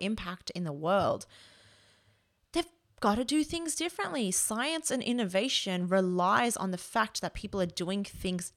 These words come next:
differently. If people do things the same, nothing happens. Things stagnate. We need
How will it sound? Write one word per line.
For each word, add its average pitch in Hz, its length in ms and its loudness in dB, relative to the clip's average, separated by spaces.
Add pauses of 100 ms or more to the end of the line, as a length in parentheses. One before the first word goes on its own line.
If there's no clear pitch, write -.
(200)
differently. - 600 -2 (420)
If - 320 -2
people 269 480 -2 (200)
do 262 200 2
things 233 300 -2
the - 100 -10
same, 202 400 0
nothing 202 340 -6 (200)
happens. - 640 -6 (220)
Things 220 280 0
stagnate. - 920 -2 (280)
We 220 140 6
need 262 320 2